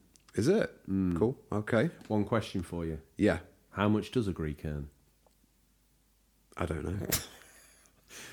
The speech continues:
Speaker 2: That was a stupid kid joke. Dad joke.
Speaker 1: Where's the punchline?
Speaker 2: That's it, moron.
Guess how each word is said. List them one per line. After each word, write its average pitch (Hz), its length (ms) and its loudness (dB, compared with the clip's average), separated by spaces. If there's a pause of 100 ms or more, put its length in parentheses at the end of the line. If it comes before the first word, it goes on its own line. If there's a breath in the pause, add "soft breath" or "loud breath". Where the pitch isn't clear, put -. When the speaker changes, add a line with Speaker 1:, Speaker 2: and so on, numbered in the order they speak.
(140 loud breath)
Speaker 2:
That 113 120 -2
was 98 100 2
a 101 60 0
stupid 110 480 2
kid 107 260 0
joke. 107 340 2
Dad 139 240 6
joke. 98 400 4
Speaker 1:
Where's 127 200 4
the 117 60 2
punchline? 135 640 2 (140)
Speaker 2:
That's 113 240 -2
it, 110 300 2 (560)
moron. 82 460 2